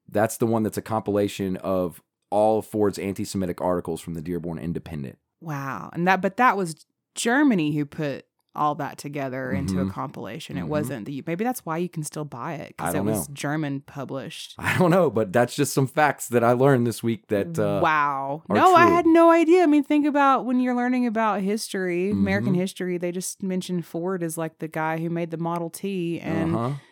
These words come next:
Speaker 2: now, thanks to him, we have cars. They don't mention that he also helped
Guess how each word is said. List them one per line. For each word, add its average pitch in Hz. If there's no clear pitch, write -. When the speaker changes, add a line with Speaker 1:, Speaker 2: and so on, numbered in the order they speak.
Speaker 2:
now, 180
thanks 180
to 180
him, 190
we 185
have 180
cars. 156
They 160
don't 180
mention 185
that 156
he 175
also 170
helped 165